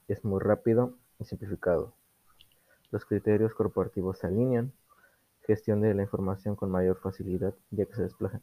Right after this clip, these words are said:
diferentes niveles y departamentos en igualdad de condiciones. Se reduce el número de manuales de gestión, la implantación del sistema es más rápida y es más fácil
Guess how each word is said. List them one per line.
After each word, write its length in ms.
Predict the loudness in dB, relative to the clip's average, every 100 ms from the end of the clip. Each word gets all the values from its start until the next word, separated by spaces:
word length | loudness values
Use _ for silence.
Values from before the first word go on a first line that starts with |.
| _
diferentes 480 | -2 0 0 -2 -4
niveles 480 | -2 0 0 -2 -6
y 40 |
departamentos 920 | -10 -6 -8 -6 -2 0 0 -2 -4 _ _ _ _ _ _ _ _ _ _ _
en 160 | 0 2
igualdad 500 | 4 4 4 4 4
de 120 | 4
condiciones. 600 | 0 -4 -6 -12 -14 -20 _ _ _ _ _ -6
Se 160 | -2
reduce 440 | 2 2 2 2 2
el 120 | 2
número 340 | 0 2 4
de 180 | 2 -2 -6 _
manuales 420 | 0 4 4 4
de 80 | 0
gestión, 520 | -4 -6 -2 -2 -2 -10 _ _ -20 -20 _ _ _ _ _
la 100 | -4
implantación 600 | -4 -2 -4 -4 -2 0
del 140 | 0 0
sistema 400 | -4 -2 0 0
es 140 | -2 -2
más 160 | 2
rápida 420 | 4 4 4 2 -2 _ _ _ _ _ _ _ _ _
y 160 | -2 -2 -4 _ -8
es 140 | -2 2
más 160 | 2
fácil 420 | 4 2 4 0